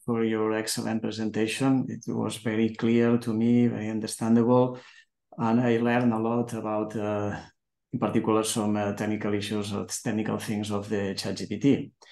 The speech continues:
I would like just to, to remark, uh, as a, as an educator, as a professor,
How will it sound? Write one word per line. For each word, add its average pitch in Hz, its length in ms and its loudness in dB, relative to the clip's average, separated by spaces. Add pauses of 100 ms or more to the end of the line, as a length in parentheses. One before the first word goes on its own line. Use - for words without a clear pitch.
(800)
I 143 140 2
would 180 140 6
like 175 240 6
just 156 340 2
to, 151 300 6
to 131 180 -2
remark, 120 580 2
uh, 107 300 -4
as 104 300 -4
a, 98 420 -2
as 117 220 -4
an 104 60 -2
educator, 117 640 2
as 104 200 -2
a 104 80 -4
professor, 120 720 0